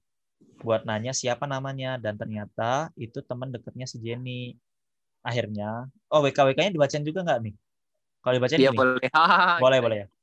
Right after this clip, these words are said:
Speaker 1: Teman dekatnya si Jenny, W K W K, W K W K. Akhirnya, aku cerita kalau aku udah terpesona sama si Tahyung. Wih, mungkin dia Polri nih, Polri.
Speaker 2: Iya.
Speaker 1: Terpesona.
Speaker 2: <laughs>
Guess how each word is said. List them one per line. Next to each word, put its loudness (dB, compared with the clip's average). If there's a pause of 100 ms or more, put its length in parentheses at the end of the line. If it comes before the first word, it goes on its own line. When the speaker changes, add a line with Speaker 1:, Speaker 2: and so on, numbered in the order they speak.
(180)
Speaker 1:
Teman -4
dekatnya -2
si -8
Jenny, -4
W -4
K 0
W 2
K, -4
W -
K -
W -2
K. -10 (960)
Akhirnya, -2 (480)
aku -10
cerita 0
kalau -2
aku -12
udah 0 (680)
terpesona -2
sama -6
si -8
Tahyung. -6
Wih, -6
mungkin -8
dia 2
Polri 4
nih, -4
Polri. -2
Speaker 2:
Iya. -16
Speaker 1:
Terpesona. -2 (400)
Speaker 2:
<laughs> -4